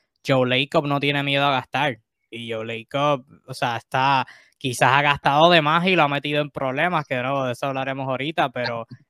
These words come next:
él es el dueño, él es el que firma la, la, él es el que entrega los cheques, y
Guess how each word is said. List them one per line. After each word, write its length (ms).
él 140
es 100
el 120
dueño, 380
él 60
es 100
el 120
que 120
firma 380
la, 380
la, 200
él 100
es 80
el 140
que 140
entrega 400
los 100
cheques, 460
y 360